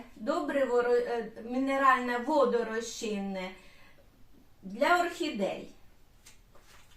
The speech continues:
Оця упаковочка розрахована на сто сорок літрів. І я почитала, ну, це я розповідаю, чим я, м,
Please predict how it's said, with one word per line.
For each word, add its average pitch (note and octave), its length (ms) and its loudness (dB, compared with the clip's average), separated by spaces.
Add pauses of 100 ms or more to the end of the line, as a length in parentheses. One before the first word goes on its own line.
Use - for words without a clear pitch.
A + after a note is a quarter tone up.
(300)
Оця E4+ 360 4
упаковочка E4 920 -2
розрахована D4+ 1000 0
на C#4+ 400 2
сто C#4 240 -6
сорок D#4+ 440 -6
літрів. G3 540 -6 (400)
І D4 120 -4
я E4+ 440 -4
почитала, F4 920 0
ну, E4+ 120 -4
це F4+ 200 -2
я F4 120 -2
розповідаю, F4 600 -4
чим E4+ 260 -2
я, - 340 0 (420)
м, A3 160 -10